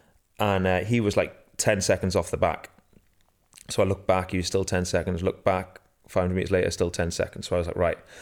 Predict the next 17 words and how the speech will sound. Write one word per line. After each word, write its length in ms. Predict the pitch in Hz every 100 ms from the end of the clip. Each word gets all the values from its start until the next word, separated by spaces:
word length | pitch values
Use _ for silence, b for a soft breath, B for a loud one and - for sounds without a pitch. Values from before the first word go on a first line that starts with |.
| B B
I'll 100 | - 90
drop 240 | 107 -
off 120 | 110
the 80 | -
back, 440 | - 80 - - _ _ _ _ _ _ _ _ _ -
wait 240 | 104 104 -
for 160 | 95
him 160 | 82 87
and 100 | 87
pace 240 | 104 92
him 120 | 95 87
back 240 | 80 87
on 160 | 82 80 _
because, 580 | 85 - 85 76 - - _ _ _ _ _ _ _
I 60 | 90
don't 160 | -
know, 60 | -